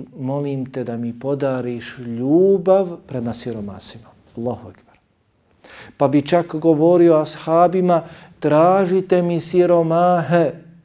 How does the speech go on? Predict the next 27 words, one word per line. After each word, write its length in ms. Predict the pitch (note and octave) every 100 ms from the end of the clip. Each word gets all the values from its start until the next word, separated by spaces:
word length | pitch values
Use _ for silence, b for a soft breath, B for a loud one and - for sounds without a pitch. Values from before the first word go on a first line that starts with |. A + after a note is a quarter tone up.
| b b b -
pomozite 800 | D#3+ D#3 E3+ F#3+ F#3+ F#3+ F#3+ F#3
mi 160 | F3+
da 200 | E3 E3
nađem 640 | E3 F#3+ G3 F#3+ F3+ F3+ D#3
siromahe, 920 | - E3+ D#3+ D#3+ D#3+ F3+ F3+ D#3+ D#3
da 160 | C#3 C#3+
budem 500 | E3 G#3 G3 F#3 D#3+
s 140 | -
njima 340 | F3+ F#3 E3 D3+
u 100 | D#3
njihovom 540 | G3+ F#3 F#3+ F3 E3
društvu, 520 | D3+ F#3 F#3+ F#3+ E3+
da 100 | D#3
ih 200 | D#3+ C3 D#3
pomažem." 680 | F#3+ F#3+ F#3+ F3 G#3 G#3 G#3 B B -
Doista 760 | C3 F3 F#3 E3+ - - E3
se 260 | D#3 - D3+
vi 540 | C#3+ E3+ F#3 F#3+ F3+ - - _ _ _ _ -
ne 220 | C#3+ D#3
opskrbljujete 1160 | D3+ D3 - - F#3 E3+ F3 C#3+ A#2 - G#2 B B B
i 140 | D#3 D#3
ne 240 | D3+ D3+
pomažete 760 | D#3+ F3 E3+ D#3+ D3 D3 D3+ C3+ -
osim 460 | D3+ - D3 C3
zbog 380 | A#2 C3 C3+ C3 _ _ C3
vaših 360 | B2 B2+ G#2+
siromašnih. 760 | - A2+ G#2+ G2 - G2 -